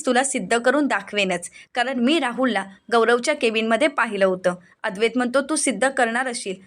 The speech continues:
तर माझी काहीच हरकत नाही. जर सिद्ध झालं तर नंतर काय करायचं हे मी बघेन, पण सिद्ध जर नाही झालं तर गाठ माझ्याशी आहे." आता कला म्हणते, "काही करून सिद्ध करावंच लागेल."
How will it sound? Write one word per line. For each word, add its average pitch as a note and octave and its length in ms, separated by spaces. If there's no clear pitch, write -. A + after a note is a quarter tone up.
तर C#4 100
माझी C4 240
काहीच B3 400
हरकत G#3 320
नाही. F#3 200
जर C4 240
सिद्ध A#3+ 360
झालं A#3 380
तर C4+ 120
नंतर B3+ 320
काय D4 240
करायचं G#3+ 540
हे D#4 100
मी C#4 200
बघेन, F3+ 320
पण A3+ 100
सिद्ध A#3 360
जर C4+ 180
नाही B3+ 320
झालं F#3+ 280
तर D4+ 200
गाठ A3+ 300
माझ्याशी G3+ 500
आहे." F3 220
आता A3 200
कला A3 300
म्हणते, C4 300
"काही A#3 360
करून C4 260
सिद्ध B3+ 340
करावंच B3 480
लागेल." G3 260